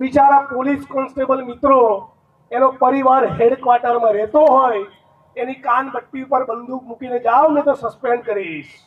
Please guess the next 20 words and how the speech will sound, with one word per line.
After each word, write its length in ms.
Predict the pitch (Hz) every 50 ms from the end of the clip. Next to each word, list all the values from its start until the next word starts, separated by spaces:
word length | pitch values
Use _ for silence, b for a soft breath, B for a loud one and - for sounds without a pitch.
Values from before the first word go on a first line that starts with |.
| _ _ _ _ - _ _ -
જાઓ 300 | 240 247 269 285 294 294
નહીં 160 | 285 269 269
તો 80 | 269 277
તમારી 340 | 262 269 247 247 254 254 254
ટ્રાન્સફર 560 | 247 - - 226 226 220 - - 262 254 226
કરી, 240 | 214 - 226 226 240
એમ 140 | 247 262 277
બિચારા 400 | 262 208 202 226 233 226 240 240
ગરીબ 580 | 240 - - 165 180 208 226 226 220 214 214 208 - _ _ _ _ - 311
સામાન્ય 560 | - 226 233 240 240 247 240 240 233 233 233
ખેડૂતના 720 | 226 _ _ - - 233 233 240 240 - - - 220 220 214
દીકરા 500 | 214 - _ _ _ - 302 320 311 311
જે 340 | 294 247 233 208 175 151 _ _ _ _ _ _ _ _ _
લોકરક્ષક 640 | 190 226 247 247 254 233 208 - - - 262 233 233 _
બને, 200 | - 208 208 214
કોન્સ્ટેબલ 600 | 202 - 185 190 202 196 _ - 247 226 220 214
બને, 260 | 214 208 208 202 185 156
હેડ 200 | - 170 196 226
કોન્સ્ટેબલ 520 | 220 - 220 196 - - 214 202 202 202
બને, 260 | 202 196 202 202 202